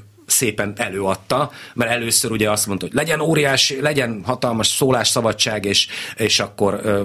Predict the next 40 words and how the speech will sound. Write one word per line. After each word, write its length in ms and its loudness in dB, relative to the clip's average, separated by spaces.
nem 160 -2
tudom 220 -2
én, 140 2
mindenki 420 0
visszaka-, 400 0
visszaengedünk 640 -2
mindenkit, 500 2
meg 140 -2
ugye 160 2
ezt 160 0
a 60 -4
kék 260 0
pipát 360 -2
megkapja, 560 -2
megkapja 440 -2
mindenki. 640 2
Amikor 400 0
kiderült, 440 2
hogy 100 2
a 80 0
kék 200 -2
pipával 440 0
elkezdtek 460 0
visszaélni 640 2
a, 160 2
a, 460 -2
a, 0 -
az 380 0
emberek, 500 0
ugye 240 0
mindenki 360 0
megvásárolta 720 -2
a 40 -4
kék 220 -4
pipát, 380 -2
és 100 0
kiadta 340 -2
magát 300 -2
cégnek, 420 0
meg, 180 -4